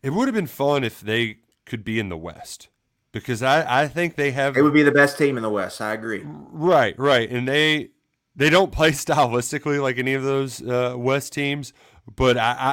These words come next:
Speaker 1: I, and, and that's where I think they could have an advantage of this, if, you know, if they could play that West schedule. But, um, I think they are one of the better teams in the Big Ten, and we're gonna learn more about it on
Speaker 2: Yeah.
Speaker 1: Saturday.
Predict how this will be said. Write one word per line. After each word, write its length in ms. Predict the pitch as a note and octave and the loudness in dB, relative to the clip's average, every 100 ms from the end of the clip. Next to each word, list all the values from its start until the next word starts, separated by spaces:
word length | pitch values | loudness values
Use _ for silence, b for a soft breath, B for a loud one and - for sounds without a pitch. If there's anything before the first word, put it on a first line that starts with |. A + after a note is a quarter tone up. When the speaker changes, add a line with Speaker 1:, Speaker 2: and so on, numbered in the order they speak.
| - | -4
Speaker 1:
I, 40 | |
and, 120 | - D3 | -8 -4
and 160 | D#3 | 2
that's 160 | E3+ F3+ | 4 4
where 100 | E3+ | 2
I 60 | D3 | 2
think 200 | D3+ D3 | 0 -2
they 80 | B2+ | -2
could 120 | B2 | 0
have 140 | B2 | 0
an 80 | A#2 | 0
advantage 400 | G2 A2 A2+ F#2+ | -2 -2 -4 -8
of 80 | F2+ | -12
this, 220 | G2 - | -14 -14
if, 520 | A2 F2+ F#2+ - F2+ G2+ | -12 -12 -12 -14 -12 -10
you 40 | |
know, 100 | F#2 | -10
if 100 | E2+ | -8
they 100 | G2+ | -10
could 180 | - - | -10 -10
play 240 | G#2 G#2 | -6 -4
that 180 | F#2+ E2 | -6 -8
West 240 | F#2 F#2 - | -8 -8 -10
schedule. 440 | F#2+ F#2+ F2+ E2+ | -10 -10 -10 -12
But, 220 | F2 F#2 | -10 -8
um, 240 | F2+ F2 F2 | -8 -8 -12
I 140 | G2+ | -10
think 160 | A2+ G2+ | -8 -8
they 120 | F#2 | -6
are 140 | F#2 | -6
one 160 | F2+ F2+ | -6 -8
of 60 | F2 | -10
the 60 | |
better 180 | F2+ F2 | -12 -12
teams 380 | - F#2+ F2 - b b b | -12 -12 -12 -16 b b b
in 160 | B2+ B2 | -4 -4
the 80 | G#2+ | -4
Big 240 | A2+ G2+ | -4 -6
Ten, 240 | G#2+ G2 | -6 -4
and 80 | F#2+ | -4
we're 140 | G2 G2 | -6 -6
gonna 120 | F2+ | -4
learn 220 | F#2 F2+ | -6 -6
more 160 | F2+ F2 | -6 -6
about 240 | F2+ F2 | -6 -6
it 60 | F2 | -6
on 160 | F2 | -8
Speaker 2:
Yeah. 80 | - | -10
Speaker 1:
Saturday. 540 | - F#2 F2 E2+ E2 | -6 -6 -6 -10 -16